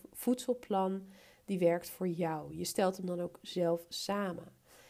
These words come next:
Ik help wel met je mee te denken en ik stel je de juiste vragen om te gaan nadenken over: wat is nou echt wijsheid voor mij? Want ik merkte bijvoorbeeld na een tijdje dat suiker in de vorm van chocola en taart een onwijze trigger was voor mij.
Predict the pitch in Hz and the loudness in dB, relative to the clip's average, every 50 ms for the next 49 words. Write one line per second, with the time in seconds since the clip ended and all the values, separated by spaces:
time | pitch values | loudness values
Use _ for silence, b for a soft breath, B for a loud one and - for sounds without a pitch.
0 | B B B B - 254 254 247 233 226 214 202 208 - 180 175 170 175 143 - | B B B B 4 4 4 6 6 4 4 4 2 0 0 0 0 -2 -6 -8
1 | - 147 156 151 147 147 147 151 170 175 - 202 180 185 190 196 202 202 233 233 | -10 -12 -12 -10 -8 -6 -4 -4 -2 -2 -2 0 0 0 0 -2 -2 -6 -6 -6
2 | 240 247 - 202 214 208 - - - 233 214 214 208 196 175 156 165 170 - 220 | -6 -6 -6 -6 -6 -6 -6 -6 -2 0 0 0 0 0 0 0 0 0 0 0
3 | 196 - - 185 - 180 175 175 175 180 185 - - - - 180 175 170 175 - | -2 -4 -6 -8 -8 -4 -2 -2 -2 -2 -4 -6 -12 -14 -12 -10 -10 -10 -10 -10
4 | - 175 170 175 170 165 165 160 170 175 170 - - - - - - 170 160 160 | -8 -6 -6 -6 -6 -6 -8 -8 -10 -10 -10 -10 -8 -8 -8 -8 -8 -10 -8 -6
5 | 185 196 208 208 - - 190 180 - 175 170 - - - - 180 185 - - - | -4 -4 -6 -6 -8 -8 -10 -8 -6 -8 -8 -8 -10 -12 -12 -14 -12 -12 -14 -12
6 | 165 156 147 151 160 165 170 - 185 190 196 190 190 - 202 196 190 196 190 190 | -12 -10 -10 -6 -4 -6 -4 -4 -4 -6 -6 -6 -6 -6 -6 -4 -4 -4 -4 -4
7 | 208 240 269 285 - _ _ _ b b b b b b b b b b b b | -6 -6 -8 -8 -12 _ _ _ b b b b b b b b b b b b
8 | b b - - 254 247 - - 262 269 - 233 185 185 185 180 - 185 180 - | b b 4 4 4 4 4 2 0 2 2 2 2 2 2 -2 -4 -6 -6 -8
9 | - 180 170 180 185 180 175 175 175 165 - - 214 233 247 240 240 - - 180 | -8 -10 -10 -10 -10 -10 -10 -10 -10 -6 0 4 6 6 6 6 4 -2 -12 -12
10 | - 180 202 - b b b b b b b b b b b b b b b b | -10 -12 -12 -12 b b b b b b b b b b b b b b b b
11 | _ - 214 196 196 - - - 214 196 202 226 269 - - - - - 190 190 | _ -2 -2 0 0 0 0 2 4 6 6 6 6 4 0 -2 -4 -6 -10 -14
12 | - _ _ _ _ _ _ _ _ _ _ _ _ _ _ _ _ _ _ _ | -18 _ _ _ _ _ _ _ _ _ _ _ _ _ _ _ _ _ _ _
13 | _ _ _ _ _ - 185 175 170 170 170 170 - 185 180 170 170 170 - 175 | _ _ _ _ _ -4 0 2 2 2 2 0 0 0 2 2 0 0 -4 -8
14 | 175 - - 175 170 - - 165 160 147 147 - - - 170 170 - - 175 165 | -8 -6 -8 -8 -8 -6 -6 -8 -8 -8 -8 -10 -10 -10 -12 -10 -8 -8 -6 -4
15 | 160 170 170 - - - 208 202 208 208 214 226 240 240 240 196 196 - - - | -4 -6 -6 -8 -8 -6 -4 0 2 4 6 8 8 6 6 2 -2 -6 0 4
16 | 208 226 214 185 170 147 - - 147 - - - - 185 - - - - _ | 4 4 6 4 0 -2 -4 -8 -12 -12 -12 -12 -12 -12 -14 -16 -18 -20 _